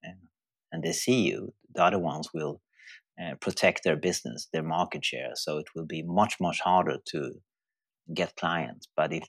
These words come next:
they can't see the attack coming, there's no defense. So it's very highly effective way to do the attack. And I, I give all the credit to sharks because they've been doing this for a long time. I'm, I'm, I'm studied their behavior.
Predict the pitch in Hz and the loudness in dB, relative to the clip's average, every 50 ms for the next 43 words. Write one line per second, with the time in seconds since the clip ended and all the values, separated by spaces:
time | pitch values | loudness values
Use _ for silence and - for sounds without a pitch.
0 | _ - 85 - - 90 85 80 - - - 120 117 98 82 73 - - 110 110 | _ -8 -8 -6 -4 -4 -4 -2 -2 2 4 4 6 6 6 4 4 4 2 2
1 | 113 - - 107 110 98 85 80 - - 92 82 67 - - 80 80 80 82 92 | 2 2 2 4 4 4 2 0 -2 -4 -2 -4 -4 -4 -4 -6 -6 -4 -4 -4
2 | 90 85 78 - - - - 82 - - - 78 76 82 - - - 101 104 98 | -4 -4 -4 -6 -8 -10 -10 -10 -10 -6 -2 0 0 0 0 2 4 4 6 6
3 | 90 78 - - - 104 98 92 92 85 78 78 - - 104 104 - - - - | 4 2 0 0 2 4 4 6 6 4 2 0 2 4 2 2 2 0 -4 -6
4 | - - _ _ _ - - - 98 82 80 80 - - - - 90 87 82 - | -6 -8 _ _ _ -20 -16 -6 -2 0 0 0 -2 -4 -4 0 0 0 0 0
5 | - _ _ _ _ _ - - - _ _ _ _ _ _ _ _ _ _ - | -6 _ _ _ _ _ -20 -20 -20 _ _ _ _ _ _ _ _ _ _ -20
6 | - - - - 95 - - - 98 82 - - 82 80 80 80 82 - - _ | -14 -6 -2 0 0 2 6 6 6 6 6 2 -4 -2 0 0 -2 -2 -4 _
7 | _ _ - - - _ _ - 95 92 101 95 82 82 87 95 92 - - - | _ _ -20 -20 -20 _ _ -2 0 2 4 6 8 8 8 8 6 4 2 2
8 | - 82 80 80 76 - - 78 - - 92 65 - - - - - - - - | 2 4 4 4 2 0 -4 0 4 8 8 8 6 4 -2 -12 -12 -10 -10 -8
9 | - - 73 73 76 76 73 85 82 78 78 76 73 71 - - - 76 71 73 | -6 -4 -4 -4 -4 -4 -2 -2 -2 -2 -2 -2 -2 -4 -4 -4 -4 -4 -4 -2
10 | 73 67 69 73 78 - - 98 90 - - - 65 - - 73 71 69 - - | -4 -4 -4 -6 -6 -2 0 0 0 0 -2 -4 -8 -8 -8 -8 -8 -8 -8 -8
11 | 82 76 76 76 76 - - - 78 73 76 73 - - - 78 78 78 73 71 | -8 -8 -6 -8 -10 -10 -10 -10 -8 -8 -8 -8 -4 0 2 2 2 2 0 -4
12 | 73 73 76 76 76 80 90 92 92 - - _ _ | -4 -6 -6 -6 -6 -2 0 0 0 -2 -2 _ _